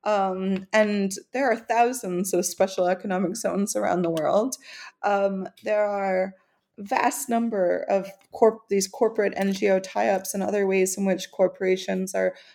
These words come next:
benefiting from and furthering their power through the international aid system.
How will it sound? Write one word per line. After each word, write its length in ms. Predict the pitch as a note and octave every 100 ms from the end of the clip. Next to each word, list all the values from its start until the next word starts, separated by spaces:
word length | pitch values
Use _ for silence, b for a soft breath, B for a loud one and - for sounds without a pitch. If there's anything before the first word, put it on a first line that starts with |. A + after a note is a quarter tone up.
| B
benefiting 540 | G#3 G3 G3 G#3 F#3+ F#3+
from 240 | G#3+ F#3
and 160 | F3+ F3+
furthering 420 | G3 G3 F#3+ F#3
their 140 | F3+
power 360 | F#3 - F3+ F#3
through 200 | F#3 G3
the 80 | F3+
international 520 | F3+ - F3 F#3 F3+
aid 220 | F#3 F#3
system. 560 | - F#3 - F#3 F3+ F3+